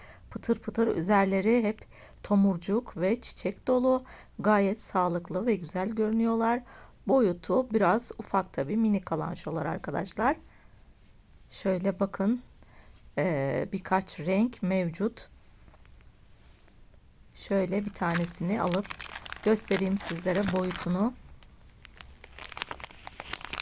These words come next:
Boyutu bu şekilde arkadaşlar. Gördüğünüz gibi Queen markasının, fiyatları da kırk lira. Şöyle,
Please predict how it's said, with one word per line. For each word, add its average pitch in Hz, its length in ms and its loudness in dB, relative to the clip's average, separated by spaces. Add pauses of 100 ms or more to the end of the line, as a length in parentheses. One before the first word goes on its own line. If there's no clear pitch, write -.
(800)
Boyutu 247 580 6 (320)
bu - 40 -8
şekilde 190 420 0
arkadaşlar. 175 800 2 (600)
Gördüğünüz 190 680 2
gibi 190 420 0 (840)
Queen 233 280 4
markasının, 180 880 0 (1080)
fiyatları 196 680 4
da 208 280 4 (180)
kırk 240 300 0
lira. 185 260 2
Şöyle, 202 600 2